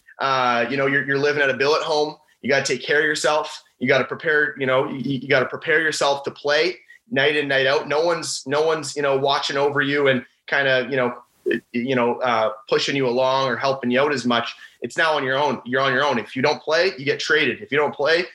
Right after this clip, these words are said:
if you don't perform, you get cut. So, I mean, that prepared me in the sense to go to the collegiate level, you know, play in front of the, play in front of the crowd, be able to, be able to take that in,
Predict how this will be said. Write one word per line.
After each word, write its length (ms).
if 80
you 60
don't 160
perform, 440
you 100
get 160
cut. 300
So, 160
I 20
mean, 140
that 200
prepared 360
me 80
in 80
the 60
sense 320
to 80
go 140
to 100
the 40
collegiate 440
level, 400
you 100
know, 200
play 260
in 100
front 160
of 100
the, 140
play 160
in 60
front 140
of 60
the 60
crowd, 280
be 100
able 180
to, 260
be 60
able 160
to 80
take 220
that 140
in, 280